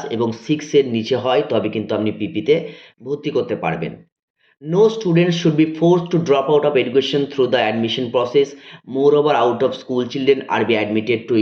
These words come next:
universalizations of elementary educations। অর্থাৎ দু হাজার চব্বিশে যে প্রমোশনটা হবে সেই প্রমোশনের ক্ষেত্রে বলা হচ্ছে যে কোনো কাউকেই কিন্তু ডিটেনশন করা যাবে না, ড্রপ আউট কিন্তু করানো যাবে না। The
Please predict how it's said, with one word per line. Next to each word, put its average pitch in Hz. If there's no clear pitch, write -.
universalizations 123
of -
elementary 104
educations। 67
অর্থাৎ 156
দু 135
হাজার 143
চব্বিশে 127
যে 135
প্রমোশনটা 123
হবে 110
সেই 135
প্রমোশনের 113
ক্ষেত্রে 113
বলা 98
হচ্ছে 117
যে 113
কোনো 117
কাউকেই 123
কিন্তু 127
ডিটেনশন 113
করা 104
যাবে 110
না, 127
ড্রপ 107
আউট 131
কিন্তু 107
করানো 101
যাবে 120
না। -
The 143